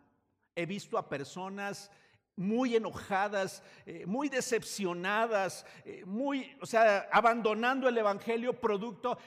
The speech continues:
Es que, estas, ¿para qué les serví tanto tiempo a estas personas si me traicionaron de esa forma? Y las personas dicen, "No quiero volver a saber nada de Dios ni de nadie". Error. Esas personas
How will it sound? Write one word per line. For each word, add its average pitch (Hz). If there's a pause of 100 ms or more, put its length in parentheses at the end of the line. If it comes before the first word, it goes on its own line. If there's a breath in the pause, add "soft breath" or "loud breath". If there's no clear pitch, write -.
Es 220
que, 226
estas, -
¿para 214
qué 285
les 302
serví 254
tanto 269
tiempo 277
a -
estas 220
personas 262 (100)
si -
me 240
traicionaron 240
de 254
esa 262
forma? 262 (180 loud breath)
Y 170
las 170
personas 196
dicen, 175
"No 220
quiero 214
volver 175
a 175
saber 156
nada 156
de 147
Dios 147
ni 151
de 123
nadie". 120 (800)
Error. 131 (840)
Esas 143
personas 147